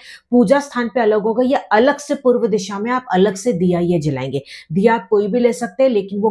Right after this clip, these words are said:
गाय का घी अगर होगा तो बहुत ज्यादा अच्छा रहेगा। और जब आप ये दीपक जलाएं तो उस वक्त आप गायत्री मंत्र का जाप करें। At least आप एक मिनट या दो मिनट के लिए करें या एक माला गायत्री मंत्र का जाप तो आप जरूर से करें,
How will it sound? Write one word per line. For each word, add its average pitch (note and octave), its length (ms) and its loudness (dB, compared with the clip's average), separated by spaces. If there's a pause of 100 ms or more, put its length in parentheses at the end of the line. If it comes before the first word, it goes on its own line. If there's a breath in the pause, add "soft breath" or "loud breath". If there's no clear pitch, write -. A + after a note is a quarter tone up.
गाय E3+ 260 0
का A#3 140 -2
घी G3+ 240 -2
अगर G3+ 220 -4
होगा F#3+ 260 -2
तो A3 160 -10
बहुत E3 380 -4
ज्यादा F#3+ 280 -4 (340 loud breath)
अच्छा F#3 320 0
रहेगा। F#3+ 300 0 (260 loud breath)
और A#3 120 6
जब A#3 320 -2
आप A3 240 -4
ये B3 80 6
दीपक F#3+ 400 -2
जलाएं E3+ 340 0
तो - 100 -4
उस - 320 -4
वक्त B3+ 200 -2
आप A3 180 -4
गायत्री E3+ 460 0
मंत्र F#3 340 -2
का G3 140 -2
जाप D3+ 340 -2
करें। C3+ 180 -8 (380 loud breath)
At A3+ 220 0
least D#4+ 360 2
आप G3 260 -4
एक A3 240 4
मिनट G#3+ 300 -4
या G#3+ 100 -2
दो E3+ 240 2
मिनट G3+ 240 -4
के G#3 60 -2
लिए G3+ 140 2
करें G#3 200 -2
या A#3 120 0 (140)
एक A#3+ 220 4
माला G3+ 280 0
गायत्री F3+ 400 -2
मंत्र F3+ 280 -2
का G3+ 160 -6
जाप D#3+ 340 -4
तो A3 60 -4
आप G3 180 -2
जरूर E3 280 0
से G#3 160 -4
करें, A#3+ 240 0